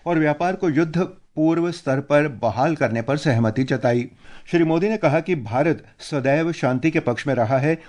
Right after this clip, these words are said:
और मानवता के मूल्यों को सर्वोच्च मानता है। इससे पहले प्रधानमंत्री मोदी ने जर्मन चांसलर फ्रेडरिक मर्ज के साथ मुलाकात की।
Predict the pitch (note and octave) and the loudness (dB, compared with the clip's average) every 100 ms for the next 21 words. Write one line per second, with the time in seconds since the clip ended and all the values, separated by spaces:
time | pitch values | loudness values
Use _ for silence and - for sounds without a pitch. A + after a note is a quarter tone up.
0 | - D3+ C#3 B2 B2 D#3+ D#3+ D#3+ E3 A2+ | -6 0 2 2 2 0 0 0 2 2
1 | A#2+ B2+ C3 D#3 C#3+ A#2 D3 C#3+ A2 G#2+ | 2 2 0 0 0 2 0 2 0 0
2 | A2 A#2+ C3 A#2 - _ - - D#3 F#3 | 2 2 2 0 -4 _ -20 -4 0 0
3 | F#3+ F#3+ E3+ F3 F3 C#3+ C#3 D3 D3 D#3+ | 0 0 2 0 0 0 2 0 2 2
4 | A#2 B2 C3+ D#3 C3+ B2 B2+ C#3+ C#3 A2+ | 2 2 2 2 2 0 2 0 2 2
5 | A2+ C3+ C#3+ C#3+ C3 A#2 C#3+ C3+ A2+ B2 | 2 2 0 0 -2 0 0 0 2 2
6 | C#3 - A#2+ B2+ A#2 B2+ A2+ A2 A#2+ A#2+ | 2 -2 0 2 2 0 0 0 0 -4
7 | - E3 | 2 2